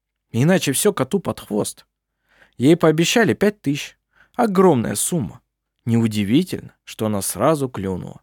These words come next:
Притворилась, что опечалена судьбой кузины, но быстро оправилась. Но старый хрыч никак не умирал. А годами терпеть чужую девицу, разгуливавшую в твоём собственном доме,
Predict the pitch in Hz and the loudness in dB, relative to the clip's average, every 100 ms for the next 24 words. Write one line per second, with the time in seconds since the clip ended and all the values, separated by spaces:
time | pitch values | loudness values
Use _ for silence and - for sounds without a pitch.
0 | _ _ _ _ _ _ _ _ 214 202 | _ _ _ _ _ _ _ _ -4 0
1 | 233 220 117 80 - - - 127 123 135 | 2 4 2 0 -8 -16 -2 -2 -2 -2
2 | 165 139 110 107 - 120 123 110 - 101 | 2 2 2 -2 -4 -2 0 0 -2 -2
3 | 165 175 131 _ _ _ 233 156 175 - | -2 -2 -6 _ _ _ 0 2 0 0
4 | 160 - - - 107 101 87 76 85 - | -8 -8 -10 -6 -4 -4 -6 -8 -12 -16
5 | - _ _ _ _ _ _ _ _ _ | -20 _ _ _ _ _ _ _ _ _
6 | _ _ _ _ _ _ _ _ _ _ | _ _ _ _ _ _ _ _ _ _
7 | _ _ 117 156 165 - 220 190 147 - | _ _ 0 2 2 2 2 2 0 0
8 | 165 220 147 - 120 127 226 202 147 143 | 2 2 0 -2 -2 0 0 -2 0 0
9 | 131 123 95 - _ _ _ _ _ _ | 2 0 -2 -6 _ _ _ _ _ _
10 | - 117 147 165 175 143 151 151 208 143 | -6 0 2 4 2 2 0 0 2 0
11 | - 139 143 202 120 104 113 151 262 - | 0 -4 2 2 2 0 -2 -2 -2 -4
12 | - - _ _ _ _ - 131 175 156 | -10 -16 _ _ _ _ -4 2 2 2
13 | 185 226 135 104 - 98 - 139 175 147 | 2 4 2 0 -6 -12 -6 0 2 2
14 | 170 160 - 135 127 120 170 196 - | 0 0 -2 -4 -4 0 0 0 -4